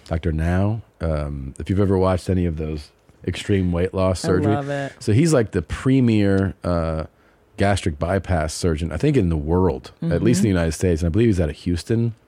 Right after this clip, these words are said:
Speaker 2: Yeah, and fatties waddle to him from all over America.
Speaker 1: And the best thing, if you watch any of these shows, he talks
Speaker 2: <laughs>
Speaker 1: to fat people the way you wish you could.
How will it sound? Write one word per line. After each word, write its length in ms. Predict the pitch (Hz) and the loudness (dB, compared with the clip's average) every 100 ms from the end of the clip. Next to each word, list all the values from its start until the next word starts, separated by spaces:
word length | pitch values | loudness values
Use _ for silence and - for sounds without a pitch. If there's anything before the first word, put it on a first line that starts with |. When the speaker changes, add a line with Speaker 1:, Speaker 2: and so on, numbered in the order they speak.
| _ | _
Speaker 2:
Yeah, 140 | 202 202 | 0 0
and 100 | 180 | 0
fatties 440 | - 190 196 185 | 0 2 2 0
waddle 340 | 175 175 196 190 | 0 2 2 0
to 120 | 160 | -2
him 260 | 143 160 | -2 -4
from 420 | 147 170 160 156 - - | -4 -4 -4 -6 -8 -6
all 320 | 160 170 180 | -2 0 2
over 380 | 175 175 170 160 | 2 2 0 0
America. 540 | 156 165 170 156 151 | -2 -2 -2 -2 -2
Speaker 1:
And 160 | 147 101 | 0 0
the 80 | |
best 280 | 87 120 123 | 0 2 2
thing, 120 | 123 | 2
if 100 | 107 | 0
you 60 | 101 | 2
watch 180 | 104 101 | 2 2
any 140 | 101 104 | 2 2
of 60 | |
these 140 | 95 87 | 0 -2
shows, 420 | - 95 87 85 | 0 0 0 -2
he 220 | - - 113 | -6 -2 -2
talks 520 | 104 104 110 - - - 170 | 0 -2 -2 -10 -14 -6 -6
Speaker 2:
<laughs> 180 | - - | -6 -6
Speaker 1:
to 240 | - 123 | 0 2
fat 220 | 107 104 | 2 0
people 260 | 110 101 101 | 0 0 2
the 120 | 104 | 2
way 140 | 98 | 4
you 160 | 101 95 | 4 2
wish 300 | 85 87 - | 0 -2 -2
you 40 | |
could. 280 | 110 127 - | -4 -4 -4